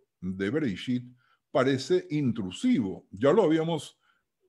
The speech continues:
eh, indicado un poquito antes. Difícilmente se necesita un análisis profundo de la historia de Yosef para darse cuenta de que Bereshit treinta y ocho es una unidad sin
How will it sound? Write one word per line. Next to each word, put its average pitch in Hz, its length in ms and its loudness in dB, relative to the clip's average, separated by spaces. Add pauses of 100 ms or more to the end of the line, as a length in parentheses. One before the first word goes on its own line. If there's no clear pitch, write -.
(540)
eh, 123 300 0
indicado 151 380 4
un 131 120 4
poquito 113 420 -2
antes. 85 520 -8 (580)
Difícilmente 175 880 -2
se 151 160 -2
necesita 127 520 -4
un 139 120 -2
análisis 165 480 -4
profundo 202 540 -4
de 120 100 4
la 110 80 -2
historia 139 400 0
de 135 80 2
Yosef 170 460 -2 (420)
para 131 200 2
darse 170 360 0
cuenta 160 380 -2
de 113 200 -2
que 120 360 0
Bereshit 104 640 -2
treinta 175 340 -2
y 120 60 4
ocho 123 480 -2 (640)
es 170 240 0
una 240 320 2
unidad 180 580 2 (140)
sin 247 480 0